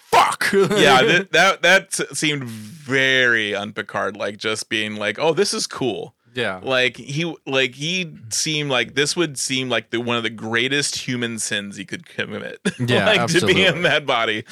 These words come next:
Speaker 1: Yeah.
Speaker 2: And, and, and he's just like, was just like, "Well, I don't wanna live too long."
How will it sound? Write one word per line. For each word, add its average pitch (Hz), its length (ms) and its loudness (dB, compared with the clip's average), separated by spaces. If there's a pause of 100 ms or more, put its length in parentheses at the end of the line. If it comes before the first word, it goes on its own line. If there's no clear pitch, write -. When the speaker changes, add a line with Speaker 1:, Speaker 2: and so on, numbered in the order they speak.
(300)
Speaker 1:
Yeah. 127 260 2
Speaker 2:
And, 127 200 -4
and, 127 420 -2
and 127 320 0
he's 131 460 -2
just 123 220 -2
like, 113 320 2
was 110 140 -6
just 113 120 -8
like, 107 220 0
"Well, 135 320 2
I 185 80 4
don't 175 160 0
wanna 151 160 0
live 135 280 0
too 262 200 -2
long." 117 580 0